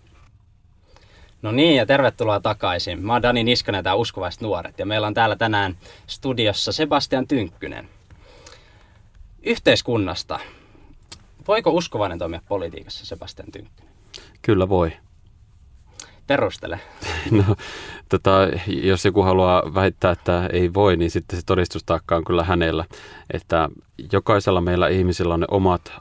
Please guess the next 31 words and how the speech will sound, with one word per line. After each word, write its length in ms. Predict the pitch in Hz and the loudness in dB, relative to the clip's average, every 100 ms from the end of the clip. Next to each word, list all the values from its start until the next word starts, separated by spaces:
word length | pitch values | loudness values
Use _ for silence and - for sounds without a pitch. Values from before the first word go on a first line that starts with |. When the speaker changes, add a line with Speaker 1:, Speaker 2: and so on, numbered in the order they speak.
| - | -2
Speaker 2:
arvot, 400 | 92 90 85 - | 0 0 -2 -2
minkä 240 | 85 85 - | -2 0 0
pohjalta 400 | 90 90 87 82 | 0 0 -2 -2
me 100 | 85 | -2
halutaan 420 | 85 85 82 82 | -2 -2 -2 0
vaikuttaa 480 | 87 87 - - 82 | 0 0 -4 -4 -2
ja 40 | |
muuttaa 420 | 82 82 - 85 | -2 -4 -4 -2
yhteiskuntaa. 760 | 80 - 82 82 - 82 80 78 | -2 -2 -4 -4 -4 -4 -2 -2
Ja, 120 | 78 - - - - - | -2 -6 -18 -20 -20 -4
ja 260 | - 82 85 - - _ _ - | 0 2 0 -4 -16 _ _ -4
totta 260 | 95 - 95 | -2 0 0
kai 180 | 95 92 | 2 2
myöskin, 280 | 87 - | 0 0
niin 100 | 90 | 0
kuin, 100 | 87 | 0
kristilliseen 600 | 82 101 92 - 85 87 | 2 0 0 -4 -2 -2
maailmankuvaan 840 | 87 92 90 85 82 98 87 85 80 | 2 2 2 2 -2 -2 0 0 0
kuuluu 400 | 107 101 87 80 | 0 2 2 0
se, 220 | - 92 | 0 0
että 280 | 85 - 87 - - - - | 0 0 -4 -4 -20 -10 -2
me 60 | |
halutaan 360 | 95 92 85 85 | 2 4 2 0
tehdä 260 | 92 90 90 - - | 0 -2 -4 -8 -6
maailmasta 480 | 95 95 90 85 87 | 0 2 2 0 -2
parempi 520 | 113 117 107 98 98 - - | 0 4 2 2 -2 -4 -6
ja 100 | 90 - | -6 -2
halutaan 320 | 92 90 90 | -2 0 0
tehdä 160 | 92 87 | 0 0
maailmasta 440 | 92 87 85 - | 2 0 -2 -4
oikeudenmukaisempi. 920 | 95 92 90 85 85 85 82 82 85 | -2 0 0 -2 -2 -4 -4 -4 -4